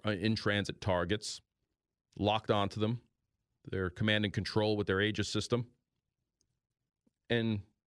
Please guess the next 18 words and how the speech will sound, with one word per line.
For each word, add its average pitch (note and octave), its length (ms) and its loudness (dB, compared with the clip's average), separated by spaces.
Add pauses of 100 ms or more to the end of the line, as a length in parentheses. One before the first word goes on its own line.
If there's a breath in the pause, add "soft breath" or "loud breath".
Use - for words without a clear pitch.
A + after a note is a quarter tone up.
(480)
neutralize A#2 540 2
those G#2 180 2
threats. - 540 -2 (640)
Within B2 300 2
seconds, A#2+ 560 0
we A2+ 120 0
also A#2 300 0
have G#2+ 420 0 (920)
the, G#2+ 380 -2
uh, F#2+ 240 2 (800)
plots C3 380 2
of G2+ 100 0
where A2 220 4
these G#2 180 0
things G#2+ 180 0
were G2 120 2
located G2+ 440 0
from. E2 260 -4